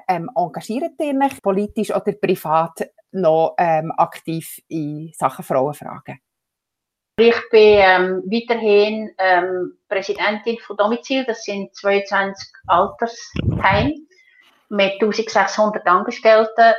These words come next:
Speaker 2: Unsere betagten Menschen sind weitgehend Frauen oder viele Frauen,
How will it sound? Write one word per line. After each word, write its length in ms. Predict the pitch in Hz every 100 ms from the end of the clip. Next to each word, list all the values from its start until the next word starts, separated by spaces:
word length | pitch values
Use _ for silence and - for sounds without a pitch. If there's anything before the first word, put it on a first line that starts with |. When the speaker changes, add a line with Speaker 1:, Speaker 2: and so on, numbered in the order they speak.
| -
Speaker 2:
Unsere 460 | 247 233 - 240 240 - _
betagten 540 | 220 220 208 - - 214
Menschen 460 | 214 240 254 233
sind 440 | 226 202 202 196 _ _
weitgehend 460 | 202 226 226 208 196
Frauen 580 | 170 151 208 302 320 220
oder 80 |
viele 300 | - 214 247
Frauen, 480 | 247 240 233 247 254